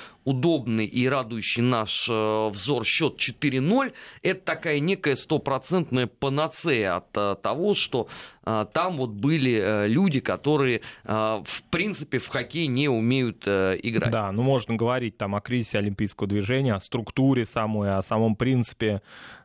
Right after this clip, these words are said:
Speaker 2: э, Олимпийских игр, который, конечно, зашел, ну, на мой взгляд, в тупик. Но, тем не менее, если мы говорим об отборе участников, по-моему, во всех видах спорта, что в летних, что в зимних, это лучшие спортсмены своих национальных сборных,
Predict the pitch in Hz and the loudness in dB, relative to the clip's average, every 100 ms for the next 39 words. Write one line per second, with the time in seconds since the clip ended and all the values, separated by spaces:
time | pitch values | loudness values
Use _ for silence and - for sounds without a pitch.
0 | - 101 98 98 107 107 120 107 - - | -4 -2 0 0 0 0 -2 -4 -6 -4
1 | 101 101 107 98 101 110 101 - 98 101 | -4 -4 -4 -4 -4 -4 -4 -4 -2 -2
2 | - 104 101 - - - _ 98 104 110 | -2 -2 -2 -8 -20 -20 _ 0 2 0
3 | 101 98 - - 104 95 - - - - | 0 -6 -4 -8 -4 -4 -6 -16 -20 -20
4 | - _ 101 107 113 - 127 120 120 120 | -20 _ 0 4 2 2 0 2 4 4
5 | 110 107 107 110 107 107 104 104 104 110 | 4 2 2 2 2 2 2 2 2 0
6 | 107 110 104 98 - 131 165 180 - 101 | 0 0 2 2 0 -2 -2 -6 -4 -4
7 | - - 92 95 104 107 123 - 113 104 | -4 -4 -2 0 2 2 0 -4 -2 -2
8 | 98 - - 135 107 - 95 98 98 104 | -2 -4 -6 -4 -6 -4 -2 0 0 -2
9 | - 98 92 113 131 - 98 113 127 - | -2 -2 0 0 0 0 -2 2 2 0
10 | - 90 - 98 95 104 101 98 - 98 | -2 -4 -4 -6 -4 -2 0 0 0 0
11 | 92 - 98 95 98 98 92 92 92 104 | 0 -2 -4 -2 0 2 2 0 0 0
12 | 151 143 104 | 0 -2 -6